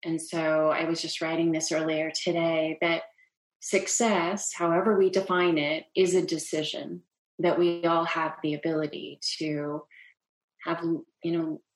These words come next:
limitless control over, because we're the driver of the, of the car or the ship.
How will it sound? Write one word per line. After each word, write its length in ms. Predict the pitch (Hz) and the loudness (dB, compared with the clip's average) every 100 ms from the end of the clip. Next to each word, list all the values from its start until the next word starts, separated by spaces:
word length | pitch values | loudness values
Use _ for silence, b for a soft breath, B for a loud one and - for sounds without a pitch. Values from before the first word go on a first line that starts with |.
| - | -4
limitless 500 | 180 185 - 185 - | 0 0 0 -2 0
control 560 | 180 170 - 175 202 | -2 0 0 0 2
over, 480 | 151 131 139 - - | 0 -2 -4 -6 -6
because 260 | - 180 170 | -8 -6 -2
we're 160 | 175 175 | 0 2
the 100 | 175 | 0
driver 460 | 170 165 165 170 | 0 0 -2 -2
of 120 | 165 160 - | -4 -6 -6
the, 360 | 160 160 165 170 - | -4 -4 -6 -10 -12
of 100 | 160 | -8
the 80 | 160 | -8
car 600 | - 160 156 156 156 151 | -6 -4 -2 -2 -4 -4
or 60 | 147 | -6
the 60 | |
ship. 320 | - - 175 | -6 -2 -2